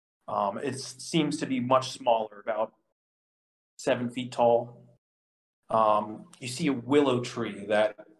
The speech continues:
has, like, this big set of, like, glasses on.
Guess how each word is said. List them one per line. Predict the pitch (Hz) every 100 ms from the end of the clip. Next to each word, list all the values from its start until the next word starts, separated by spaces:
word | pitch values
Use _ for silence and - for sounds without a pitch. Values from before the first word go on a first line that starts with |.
| _ _ - - - _ _ _
has, | 143 127 123 123 - -
like, | 120 120
this | 117 117
big | 120 139 139 143
set | - - 139 -
of, | 131 117 113 117
like, | 110 104 - - _ _ _ _ _
glasses | - 120 110 107 - 113 110
on. | 98 - -